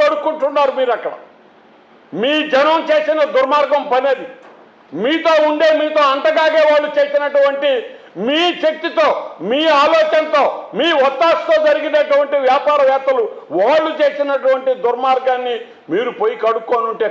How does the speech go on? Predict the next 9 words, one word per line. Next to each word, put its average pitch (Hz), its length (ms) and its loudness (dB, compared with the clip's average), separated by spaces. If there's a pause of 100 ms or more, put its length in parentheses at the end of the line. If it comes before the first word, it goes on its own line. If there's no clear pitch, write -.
కడుక్కొని 208 440 -2
ఉండొచ్చండి. 180 480 -6 (1900)
అంతే 277 220 0 (100)
తప్ప 247 200 0 (840)
వైఎస్ఆర్ 294 600 2
కాంగ్రెస్ 262 460 0
పార్టీకి 247 460 -2 (160)
ఇటువంటి 277 500 -2 (1080)
దుర్మార్గపు 302 640 2